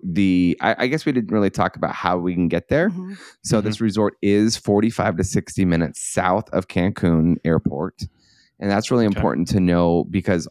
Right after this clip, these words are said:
Speaker 1: all of the transportation round trip is included. And that's gonna be, like, on a deluxe coach, like a bus. So from both international tu-, uh, terminals in, at the Cancun Airport Additionally, they are launching some, uh,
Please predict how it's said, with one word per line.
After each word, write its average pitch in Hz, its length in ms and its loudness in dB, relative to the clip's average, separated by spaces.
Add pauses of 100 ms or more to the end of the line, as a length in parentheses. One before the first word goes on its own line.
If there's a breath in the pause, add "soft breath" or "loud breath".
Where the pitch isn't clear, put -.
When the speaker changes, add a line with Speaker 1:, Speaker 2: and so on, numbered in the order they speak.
Speaker 1:
all 98 240 2
of 113 80 -2
the 113 60 -2
transportation 87 880 0
round 85 360 2
trip - 320 0
is 87 160 0
included. 82 640 0 (360 soft breath)
And 90 120 -2
that's 87 180 0
gonna 92 160 0
be, 87 120 2
like, 85 180 -2
on 85 80 0
a 85 40 -2
deluxe 85 600 0
coach, - 420 0
like - 160 -2
a 85 60 0
bus. 87 560 -2 (400 soft breath)
So 90 380 0 (100)
from 87 240 0
both 95 280 0
international 92 640 0
tu-, 95 220 -2 (200)
uh, 78 220 0
terminals 87 460 0
in, 60 240 -6
at 80 360 0
the 78 140 0
Cancun 90 440 0
Airport 87 420 0 (400 soft breath)
Additionally, 101 640 0
they 90 260 2
are 90 320 2
launching 85 520 0
some, 82 760 2
uh, 78 640 -2